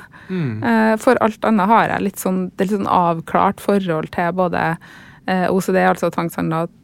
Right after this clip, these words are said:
Speaker 2: og tvangstanker, eh, og, eh, og anoreksi og alt sånt, for at det er så konkret, og det har jeg pratet så mye om. Eh, men psykose føltes så veldig flaut og personlig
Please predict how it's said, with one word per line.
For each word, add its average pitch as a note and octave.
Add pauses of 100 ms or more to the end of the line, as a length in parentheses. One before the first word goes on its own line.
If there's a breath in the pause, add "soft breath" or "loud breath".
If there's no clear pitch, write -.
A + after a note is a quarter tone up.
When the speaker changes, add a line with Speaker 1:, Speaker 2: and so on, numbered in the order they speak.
(220)
Speaker 2:
og E3+
tvangstanker, F3
eh, F3+
og, E3+ (120)
eh, F3
og E3+
anoreksi F3
og F3
alt F3
sånt, F#3+
for F#3
at -
det -
er F3
så F#3+
konkret, G3
og G3+
det F#3
har F3
jeg F3+
pratet F#3+
så G3
mye F3
om. B3+ (540 loud breath)
Eh, G3
men G3+
psykose -
føltes -
så F3+
veldig F3 (800 soft breath)
flaut G3
og F#3
personlig D#3+